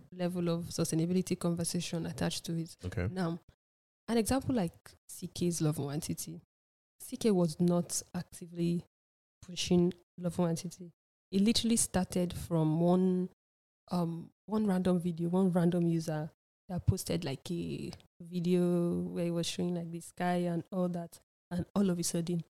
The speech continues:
Speaker 2: I think that was a slowed down version as well, Abi.
Speaker 1: Yes,
Speaker 2: Yeah.
Speaker 1: all of a sudden, the internet decided that, oh,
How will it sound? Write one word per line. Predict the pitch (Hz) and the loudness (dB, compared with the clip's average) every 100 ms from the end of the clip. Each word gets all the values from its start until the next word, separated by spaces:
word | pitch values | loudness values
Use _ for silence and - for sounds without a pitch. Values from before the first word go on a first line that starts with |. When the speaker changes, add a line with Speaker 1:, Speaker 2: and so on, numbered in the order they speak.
| _ | _
Speaker 2:
I | - | -2
think | 123 | 4
that | 110 | 6
was | 107 | 6
a | 95 | 4
slowed | - 104 98 | 4 6 6
down | 95 90 | 4 2
version | 87 85 85 | 2 0 0
as | 82 85 | -2 -2
well, | 82 | -2
Abi. | 80 78 80 - | -2 -4 -6 -6
Speaker 1:
Yes, | - 185 170 | -2 2 2
Speaker 2:
Yeah. | 170 | 4
Speaker 1:
all | 214 | 4
of | 196 | 4
a | 185 | 2
sudden, | - 185 185 180 165 | 2 2 2 0 0
the | 185 196 | -2 2
internet | 208 196 190 185 175 - - - | 4 4 4 4 2 -2 -14 -14
decided | 170 175 180 180 | -6 0 4 4
that, | 170 165 170 - 185 | 4 0 0 -4 4
oh, | 185 165 | 6 4